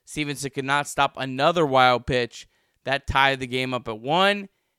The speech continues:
and then Francisco Alvarez doubled home two more runs, and just like that, it was three one Mets. Brandon Williamson did get through another jam in the fourth inning,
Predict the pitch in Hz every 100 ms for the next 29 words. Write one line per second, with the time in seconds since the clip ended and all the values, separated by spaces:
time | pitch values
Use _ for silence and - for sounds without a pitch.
0 | _ - 120 135 135 127 120 156 156 143
1 | 135 151 147 143 143 127 143 135 139 143
2 | 131 127 - 135 127 139 156 139 131 127
3 | 123 117 - _ _ _ - 127 143 -
4 | 139 131 135 131 - 127 123 123 - 123
5 | 135 123 120 113 117 131 - - - _
6 | _ _ _ _ _ 160 175 170 175 160
7 | 170 165 151 151 160 139 151 147 143 143
8 | 156 247 262 151 160 151 135 131 175 185
9 | 165 165 160 156